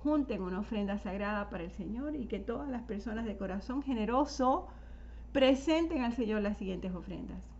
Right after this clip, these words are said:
oro, plata y bronce, hilo azul, púrpura y escarlata, lino fino y pelo de cabra para tela,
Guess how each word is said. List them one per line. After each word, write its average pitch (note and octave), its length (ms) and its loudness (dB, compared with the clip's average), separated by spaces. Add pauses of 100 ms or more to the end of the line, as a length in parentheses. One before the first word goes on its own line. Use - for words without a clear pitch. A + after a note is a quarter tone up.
(100)
oro, G3 380 0 (160)
plata F#3+ 360 -2
y G3 60 -2
bronce, G#3+ 520 -2 (180)
hilo G3+ 320 0
azul, G3+ 340 -2
púrpura G3 500 -2
y F3 40 -2
escarlata, G3 720 -4 (480)
lino B3+ 260 4
fino B3 340 2
y G3+ 60 0
pelo G3+ 300 0
de G3 120 -4
cabra F#3+ 360 -2
para F#3+ 240 -4
tela, F3+ 260 -4